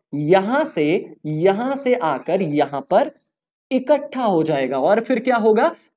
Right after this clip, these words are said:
Condenses in the condenser and can be collected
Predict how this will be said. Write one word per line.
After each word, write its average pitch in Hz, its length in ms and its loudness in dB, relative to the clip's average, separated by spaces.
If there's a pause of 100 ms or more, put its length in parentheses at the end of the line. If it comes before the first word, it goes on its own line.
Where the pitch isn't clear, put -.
(140)
Condenses 254 580 4
in 247 220 2
the 262 80 4
condenser 233 600 2 (360)
and 180 160 -2 (200)
can 220 280 2
be 226 120 0 (220)
collected 175 460 0